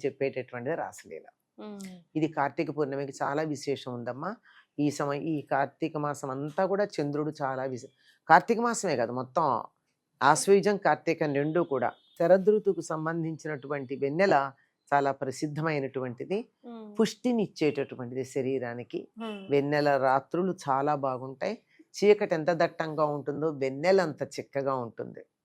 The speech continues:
Speaker 2: Hmm.
Speaker 1: రాత్రులు ఎక్కువగా ఉండేటటువంటి కాలం.
Speaker 2: కరెక్ట్.
Speaker 1: అందువల్ల అది పరిపూర్ణంగా ఉండేటటువంటిది కార్తీక పూర్ణిమ.
Speaker 2: అయితే ఆ రోజు ఏం చేయాలమ్మా విశేషంగా?
Speaker 1: విశేషంగా మామూలుగా అయినట్టయితే ఉపవాసాలు ఉంటారు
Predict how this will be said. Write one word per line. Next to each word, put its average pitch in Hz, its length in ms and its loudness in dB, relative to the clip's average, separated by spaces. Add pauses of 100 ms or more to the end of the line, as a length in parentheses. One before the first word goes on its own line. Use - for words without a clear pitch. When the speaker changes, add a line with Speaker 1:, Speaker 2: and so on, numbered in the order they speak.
Speaker 2:
Hmm. 208 520 -14 (320)
Speaker 1:
రాత్రులు 160 480 4
ఎక్కువగా 170 440 4
ఉండేటటువంటి 135 720 -2
కాలం. 131 380 -6 (340)
Speaker 2:
కరెక్ట్. 190 180 -2
Speaker 1:
అందువల్ల 156 420 2
అది 180 120 0
పరిపూర్ణంగా 175 720 2
ఉండేటటువంటిది 147 840 -4
కార్తీక 123 380 -6
పూర్ణిమ. 113 380 -10 (600)
Speaker 2:
అయితే 294 160 -2
ఆ 277 140 2
రోజు 277 260 2
ఏం 269 180 -2
చేయాలమ్మా 240 420 -2
విశేషంగా? 202 580 -14 (520)
Speaker 1:
విశేషంగా 214 580 2
మామూలుగా 165 460 0
అయినట్టయితే 156 840 0 (100)
ఉపవాసాలు 175 640 -2
ఉంటారు 131 400 -10